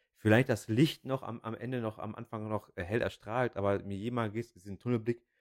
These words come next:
wird immer kleiner und kleiner und du wirst immer frustrierter von den ganzen Sachen, ne? Von da ist es ein guter Einwand mit dem Achtsamkeit, das zu machen und sich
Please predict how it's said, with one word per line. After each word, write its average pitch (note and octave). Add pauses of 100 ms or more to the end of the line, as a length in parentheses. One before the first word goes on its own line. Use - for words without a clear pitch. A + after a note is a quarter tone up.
wird G2
immer G2
kleiner A2+
und F#2
kleiner A#2
und F#2
du G2
wirst F#2
immer G2+
frustrierter - (500)
von F2
den E2+
ganzen F2
Sachen, F2+
ne? B2 (640)
Von F#2+
da B2 (160)
ist -
es G#2+ (160)
ein -
guter A2+
Einwand B2 (340)
mit A2
dem A#2
Achtsamkeit, -
das -
zu -
machen D3 (340)
und F2+
sich -